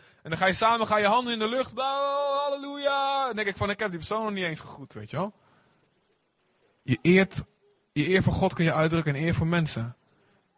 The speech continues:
Dus ik probeer altijd me aan te wennen, als, ook als ik in de dienst, ik zeg, hallo, weet je wel. En ik, eh, soms even voor te stellen. Zodat je niet als twee vreemden naast elkaar God gaat zitten aanbidden. Netjes zijn,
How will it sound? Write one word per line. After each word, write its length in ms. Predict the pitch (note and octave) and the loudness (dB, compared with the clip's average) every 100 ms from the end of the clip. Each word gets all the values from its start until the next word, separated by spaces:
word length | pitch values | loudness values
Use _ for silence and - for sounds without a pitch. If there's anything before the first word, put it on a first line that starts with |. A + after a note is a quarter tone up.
| _ _ _ _ _ | _ _ _ _ _
Dus 100 | C#3 | -4
ik 120 | D#3 | -2
probeer 260 | D#3 D#3+ F#3+ | 4 6 6
altijd 200 | E3+ E3 | 4 2
me 60 | |
aan 140 | F3+ F3 | 0 0
te 80 | |
wennen, 200 | E3+ D#3+ | 0 2
als, 80 | D#3+ | 4
ook 140 | G3 G3 | 4 4
als 100 | F3 | 2
ik 60 | |
in 80 | F3+ | 0
de 60 | E3 | 0
dienst, 280 | G3 F3 | 0 -2
ik 100 | D3 | -4
zeg, 120 | - C3 - | -6 -10 -4
hallo, 420 | - A#3+ A3+ A3 | 2 4 6 4
weet 140 | F3+ E3+ | 2 -2
je 60 | |
wel. 120 | G3+ F#3 | 0 0
En 80 | |
ik, 160 | D3+ D3 | -4 -6
eh, 160 | D3 D#3+ | -8 -8
soms 240 | D#3+ F#3+ E3+ | -6 -4 -2
even 140 | C#3 | -4
voor 220 | - F#3 | 0 0
te 80 | F3 | 0
stellen. 400 | - E3+ E3 E3 _ _ _ _ _ _ | -2 -2 -2 -6 _ _ _ _ _ _
Zodat 180 | F3 | 0
je 60 | F3 | 2
niet 100 | A#3 | 4
als 100 | A3+ | 4
twee 220 | A3 A3 | 6 2
vreemden 420 | - A#3 A#3 A3 | 2 2 2 2
naast 180 | G#3+ G3+ | 2 0
elkaar 240 | G3+ G#3+ G#3 | 2 2 2
God 180 | A3 | 0
gaat 160 | - - | 0 -4
zitten 180 | E3+ C#3+ | -2 -4
aanbidden. 360 | C3+ B2+ C#3+ - _ _ _ _ _ _ _ _ _ - _ _ _ _ _ - _ _ _ - | -4 -6 -10 -20 _ _ _ _ _ _ _ _ _ -20 _ _ _ _ _ -20 _ _ _ 0
Netjes 440 | D3 E3+ E3+ - | 2 4 4 2
zijn, 340 | D3 D3+ D#3 | 0 -4 -6